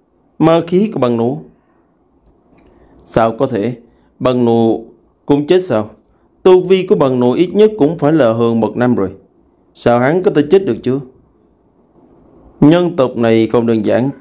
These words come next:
là ta đã khinh địch rồi. Nữ vương đại nhân, tiếp tới chúng ta nên làm thế nào? Nhanh chóng tập trung vị trí của nhân tộc kìa, ta muốn tự mình ra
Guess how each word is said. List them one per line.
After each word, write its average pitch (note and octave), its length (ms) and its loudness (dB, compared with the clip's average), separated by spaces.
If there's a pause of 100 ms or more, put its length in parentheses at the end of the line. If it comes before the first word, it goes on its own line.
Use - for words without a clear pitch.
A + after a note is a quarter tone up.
(120)
là C3+ 220 0
ta D#3 60 0
đã E3 120 0
khinh F3 240 0
địch G#2+ 160 0
rồi. F#2+ 260 -6 (1120)
Nữ D3 160 4
vương E3 200 2
đại A2+ 120 2
nhân, G#2 320 -4 (540)
tiếp E3+ 220 4
tới F3+ 160 2
chúng F#3+ 200 -2
ta B2 220 2
nên D#3 140 -2
làm A2+ 160 -2
thế C3+ 80 -6
nào? F#2+ 200 -6 (1000)
Nhanh C#3+ 280 4
chóng F3+ 320 0
tập A#2+ 220 -2
trung A#2+ 220 -2
vị A#2 180 0
trí D#3+ 140 4
của F3+ 120 -2
nhân E3+ 220 0
tộc C#3 220 -2
kìa, G#2+ 200 0 (180)
ta C3 140 2
muốn F#3+ 240 -2
tự A#2+ 140 2
mình A#2 160 0
ra C#3 120 0